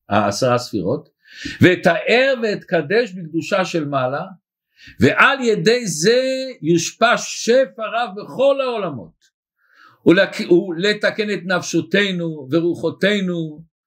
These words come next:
ונשמותינו מכל סייג ופגם, ולטהרנו ולקדשנו בקדושתך העליונה, אמן סלה."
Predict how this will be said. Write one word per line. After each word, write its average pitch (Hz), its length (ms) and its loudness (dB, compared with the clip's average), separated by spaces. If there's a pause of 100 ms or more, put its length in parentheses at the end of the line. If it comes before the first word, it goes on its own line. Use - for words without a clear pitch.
(640)
ונשמותינו 196 920 2
מכל 214 440 -2
סייג 185 580 0
ופגם, 202 640 -2 (560)
ולטהרנו 156 1120 2
ולקדשנו 185 880 -2
בקדושתך 151 640 -2 (480)
העליונה, 131 640 -2
אמן 123 220 -4
סלה." - 280 -12